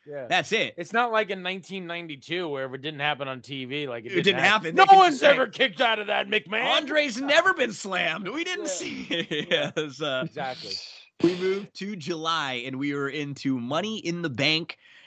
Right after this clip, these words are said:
Speaker 2: and the, the, the vibe coming out of Money in the Bank was really strange because first match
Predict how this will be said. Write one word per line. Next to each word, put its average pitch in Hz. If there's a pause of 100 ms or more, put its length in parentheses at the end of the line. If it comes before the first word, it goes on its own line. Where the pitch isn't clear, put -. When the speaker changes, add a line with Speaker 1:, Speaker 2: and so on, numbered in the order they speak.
(120)
Speaker 2:
and 165 (420)
the, 175 (380)
the, 165 (380)
the 160
vibe 185
coming 254
out 240
of 233
Money 165
in 156
the 139
Bank 139 (300)
was 139
really 226
strange 107
because 131 (520)
first 294
match 214